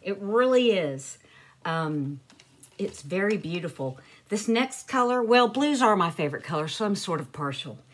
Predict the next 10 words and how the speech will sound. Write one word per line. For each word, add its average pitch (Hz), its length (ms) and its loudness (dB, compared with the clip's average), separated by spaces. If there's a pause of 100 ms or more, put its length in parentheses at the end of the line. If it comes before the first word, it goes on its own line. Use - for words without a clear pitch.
(460)
This 311 240 2
blue 185 640 4
is 175 460 2
ultramarine 240 840 4
blue. 160 500 2
It's - 240 2
also 247 420 2
an 190 140 4
Arteza 156 520 -2
paint. 156 600 -6